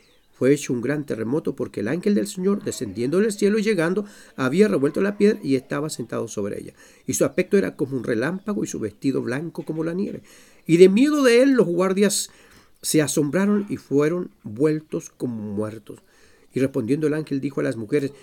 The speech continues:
"No temáis vosotras, porque yo sé que buscáis a Jesús que fue crucificado. No está aquí,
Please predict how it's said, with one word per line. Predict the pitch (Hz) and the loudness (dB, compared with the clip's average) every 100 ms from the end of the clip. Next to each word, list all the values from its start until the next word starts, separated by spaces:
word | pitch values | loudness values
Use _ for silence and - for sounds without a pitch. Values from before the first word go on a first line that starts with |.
| - _ _ - | -20 _ _ 0
"No | 180 220 | 4 4
temáis | 226 233 | 4 2
vosotras, | 226 208 254 202 - - _ - | 0 -2 -2 -4 -10 -14 _ -2
porque | 156 143 180 | 0 4 4
yo | 185 | 4
sé | 269 | 2
que | 294 | 2
buscáis | 247 208 247 208 | 0 0 0 2
a | 226 | 2
Jesús | 208 254 220 - - _ _ _ | 2 0 -4 -6 -20 _ _ _
que | - - | 0 4
fue | 214 | 2
crucificado. | 208 185 202 196 254 247 120 - - - | 2 -2 -4 -4 -4 -2 -4 -8 -20 -10
No | 139 151 | 2 2
está | 160 180 | 4 -2
aquí, | 170 214 | -2 -6